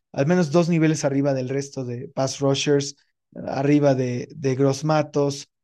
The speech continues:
arriba de Haynes Jun-, eh, Haynes senior. Entonces, creo que Burns es, debe ser el foco en la protección de pase para evitar que te, que te rompa el plan de juego, que se apodere del juego Brian Burns,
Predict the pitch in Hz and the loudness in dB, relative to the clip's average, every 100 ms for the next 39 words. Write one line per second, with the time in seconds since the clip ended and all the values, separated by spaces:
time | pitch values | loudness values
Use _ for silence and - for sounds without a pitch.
0 | _ 135 135 135 135 123 139 139 131 165 | _ -8 -4 -2 -2 -4 -4 -6 -6 -6
1 | 165 - - 131 135 131 98 135 139 139 | -6 -6 -8 -4 -4 -6 -6 -6 -4 -6
2 | - 175 165 165 160 _ _ _ _ _ | -4 -2 -2 -4 -10 _ _ _ _ _
3 | 139 139 156 147 165 156 - - 151 147 | -4 0 2 4 2 2 -4 0 0 0
4 | 160 143 - 139 156 160 160 156 151 - | -2 -2 -8 -4 -2 0 -2 -4 -4 -6
5 | - _ _ _ 156 151 185 175 147 156 | -12 _ _ _ -8 -2 0 0 -2 -4
6 | 143 135 - 139 - 165 180 _ _ _ | -6 -6 -6 -8 -6 -10 -12 _ _ _
7 | _ _ _ _ - 143 139 135 127 139 | _ _ _ _ -4 0 0 -2 -2 -2
8 | 143 139 139 135 131 - 185 - _ _ | 0 -2 0 -2 -2 -4 -6 -10 _ _
9 | _ _ _ _ _ 135 135 135 135 135 | _ _ _ _ _ 0 2 2 2 2
10 | 147 143 151 143 143 135 131 123 - 151 | 2 2 -4 -2 0 0 0 -6 -8 -12
11 | 147 143 147 151 143 139 139 135 135 - | -6 -2 -2 -2 -4 -4 -4 -6 -8 -6
12 | 139 131 123 135 127 131 127 135 135 147 | -6 -6 -8 -8 -6 -6 -4 -2 0 2
13 | 139 127 123 131 123 123 127 120 120 117 | 2 0 -4 -6 -6 -6 -6 -6 -6 -8
14 | 117 - | -10 -14